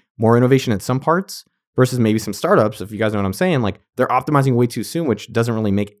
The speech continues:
any difference. And so he talks about that and then talks about how do you structure your team to represent that better and how he did that himself. Highly recommend going into that read. Really, really well done. Last up is the history of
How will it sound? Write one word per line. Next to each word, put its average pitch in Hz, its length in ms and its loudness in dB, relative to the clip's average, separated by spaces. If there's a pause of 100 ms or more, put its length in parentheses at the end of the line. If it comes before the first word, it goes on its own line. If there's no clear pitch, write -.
any 151 240 2
difference. - 480 -10 (420)
And 107 160 -2
so 110 420 2
he 127 120 -4
talks 131 220 0
about - 200 0
that 127 160 2
and 107 120 2
then 98 180 0 (200)
talks 117 220 -4
about 107 160 -4
how - 140 -2
do 127 80 0
you 120 60 2
structure 113 320 -2
your 90 60 -4
team 123 300 -2
to 98 180 -6
represent 101 520 -2
that 131 180 -2
better 156 220 0
and 101 200 -2
how 104 180 -2
he 101 100 -4
did 98 160 -6
that 95 100 -4
himself. 92 500 -4 (240)
Highly 143 320 0
recommend 107 440 2
going 98 200 2
into 92 120 0
that 85 240 -4
read. 87 360 -8 (160)
Really, 98 220 0
really 85 220 0
well 85 120 -4
done. 82 220 -4 (640)
Last 185 280 2
up 175 180 2
is 123 180 0
the 117 300 -4
history 175 460 0
of 110 140 0